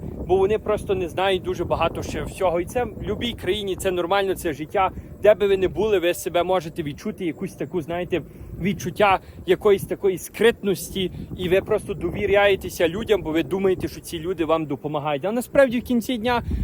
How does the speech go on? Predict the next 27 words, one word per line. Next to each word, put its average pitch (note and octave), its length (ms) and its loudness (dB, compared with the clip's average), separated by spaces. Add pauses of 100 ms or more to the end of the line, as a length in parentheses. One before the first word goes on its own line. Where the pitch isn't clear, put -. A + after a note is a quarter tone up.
(320)
всім C4+ 280 6
абсолютно, A#3 600 4 (280)
м, F#3+ 280 -4 (220)
не F#3+ 180 2
цікаво, A3 460 2
хто G#3+ 240 2
ви F3+ 100 2
є, G#3+ 200 2
всі G3+ 240 -6
хочуть F#3+ 340 -4
від E3+ 140 -10
вас F3 320 0
гроші, G#3 480 0
заробити D3+ 560 0
на F3+ 120 0
вас F3+ 340 0 (360)
і F#3 180 -2
використати C3 720 -2
вас. G#2 280 -10
І D#3+ 40 -6
сьогодні A3 540 4 (500)
ви A#3 120 4
дізнаєтесь F#3+ 600 -2
дуже F#3 260 -2
багато D3 360 0
цікавої D#3 420 0
інформації. C#3+ 640 -6